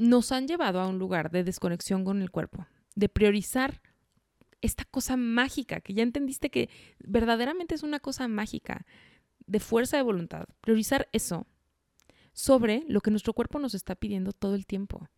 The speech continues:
Entonces, claro que daña nuestra salud esta idea de la fuerza de voluntad. Por supuesto,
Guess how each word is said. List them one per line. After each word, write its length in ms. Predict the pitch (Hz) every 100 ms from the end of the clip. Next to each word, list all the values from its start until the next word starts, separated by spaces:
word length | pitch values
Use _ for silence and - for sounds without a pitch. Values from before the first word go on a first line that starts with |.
| _ _ _ -
Entonces, 400 | - 233 294 - _ _ -
claro 360 | 240 269 440
que 120 | -
daña 280 | 220 196 185
nuestra 260 | 180 165 180
salud 360 | 175 170 165 170
esta 220 | - -
idea 440 | 196 180 175 175 175 - - -
de 80 | 202
la 80 | 180
fuerza 260 | 180 175
de 80 | 165
voluntad. 420 | 165 165 165 - -
Por 140 | 214
supuesto, 720 | - 226 - 247 - - -